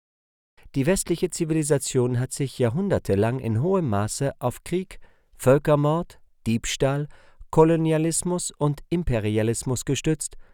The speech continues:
wobei sie sich auf Narrative stützte, die auf Religion, Rassismus und ethnischer Vorherrschaft beruhten. All dies erleben wir heute bei der Einäscherung von Gaza.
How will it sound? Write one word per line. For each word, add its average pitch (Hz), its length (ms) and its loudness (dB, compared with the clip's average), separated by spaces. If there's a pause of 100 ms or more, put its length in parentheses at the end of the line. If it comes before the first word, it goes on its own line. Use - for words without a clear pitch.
(440)
wobei 143 380 2
sie 147 140 -2
sich 151 240 -4
auf 147 140 -2
Narrative 127 600 -2
stützte, 139 440 -2
die 101 160 -4
auf - 180 -6
Religion, 120 600 0 (420)
Rassismus 131 720 0
und - 300 -2
ethnischer 120 500 -2
Vorherrschaft 113 580 -2
beruhten. 120 480 0 (240)
All 175 240 0
dies 131 460 -4
erleben 135 420 2
wir 131 180 2
heute 98 360 0
bei 113 160 2
der 120 240 -2
Einäscherung 95 680 -2
von 117 260 -2
Gaza. 87 480 -4